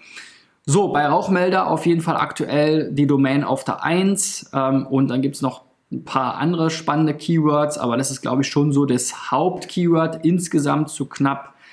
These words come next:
dreihundertneunzig verschiedenen Keywords ist die Domain, ähm, laut Sistrix sichtbar. Auch ein ganz schönes Beispiel, wir haben hier einen Sichtbarkeitsindex von null Komma vier vier irgendwas.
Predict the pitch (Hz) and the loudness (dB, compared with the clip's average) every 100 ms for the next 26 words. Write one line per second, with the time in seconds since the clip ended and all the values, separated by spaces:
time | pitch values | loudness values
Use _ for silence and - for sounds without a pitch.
0 | - _ - 123 127 147 156 151 139 135 | -20 _ -8 -2 0 2 2 4 2 0
1 | - - - 131 131 143 175 180 175 160 | -6 -12 -2 2 2 2 2 0 0 0
2 | 160 156 143 - 156 147 147 - 156 143 | 0 -4 -6 0 2 2 0 0 2 2
3 | 139 139 - - _ _ _ 147 143 - | 2 -2 -6 -12 _ _ _ -2 0 -2
4 | 139 135 127 131 131 139 - - - 131 | -2 2 2 2 2 2 0 -10 -4 0
5 | 123 123 123 131 127 - _ _ _ _ | 2 2 2 0 -4 -10 _ _ _ _
6 | _ _ _ _ _ - 147 143 - 139 | _ _ _ _ _ -4 -2 0 -2 -2
7 | - 180 - 175 - - - - 185 202 | 0 -2 0 -2 -2 -8 -8 -4 0 2
8 | 170 170 175 160 - 139 170 - 175 160 | 2 2 0 0 -2 -2 -2 0 0 2
9 | 143 135 156 147 143 - 156 143 139 147 | 0 2 2 2 0 -2 -4 -4 -2 -2
10 | - 139 139 156 156 147 143 - 147 147 | 0 0 2 2 2 0 -2 -2 -2 0
11 | 139 156 180 196 170 170 | 0 2 2 2 0 -2